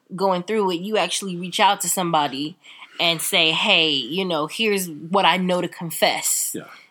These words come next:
Speaker 1: And maybe ask them to pray for you, or
Speaker 2: Absolutely. I ask them to pray for me then,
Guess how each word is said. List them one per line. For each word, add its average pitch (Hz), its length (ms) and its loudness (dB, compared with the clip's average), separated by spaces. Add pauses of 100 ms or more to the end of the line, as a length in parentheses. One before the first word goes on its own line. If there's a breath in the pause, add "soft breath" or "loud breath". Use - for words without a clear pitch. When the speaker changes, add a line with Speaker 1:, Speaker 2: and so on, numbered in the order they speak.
(140)
Speaker 1:
And 160 420 -2 (120)
maybe 170 340 -4
ask - 220 0
them 175 100 -6
to 139 60 -10
pray 180 180 -2
for 202 140 -10
you, 190 220 -4
or 147 60 0
Speaker 2:
Absolutely. 139 520 0 (440 loud breath)
I 120 60 0
ask 131 140 2
them 127 140 -4
to 107 60 -4
pray 127 220 0
for 123 140 -4
me 113 340 -6 (440)
then, 135 460 -2